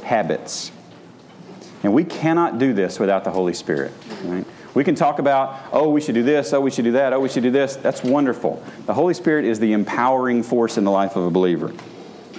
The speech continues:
These are investments in our current and future relationships with God. I got a couple quotes here for you. Uh, this lady named Karen Lamb, "A year from now, you may wish you had started today."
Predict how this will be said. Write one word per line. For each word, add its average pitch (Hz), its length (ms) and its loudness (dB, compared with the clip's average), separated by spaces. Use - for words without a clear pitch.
These 135 200 4
are 135 80 4
investments 117 840 0
in 117 140 2
our 110 120 4
current 139 380 0
and 110 100 0
future 135 280 2
relationships 110 680 2
with 90 140 0
God. 85 480 -2
I 104 80 -2
got 120 120 2
a - 40 -2
couple 98 180 -2
quotes 92 280 -2
here 87 100 0
for 82 180 -2
you. 78 120 0
Uh, 98 80 2
this 95 120 -2
lady 123 160 2
named 110 140 0
Karen 120 280 2
Lamb, 101 260 0
"A 87 40 0
year 131 200 2
from 151 160 0
now, 156 160 2
you 135 180 2
may 135 100 2
wish 135 260 0
you 120 60 2
had 98 100 2
started 117 340 0
today." 82 340 0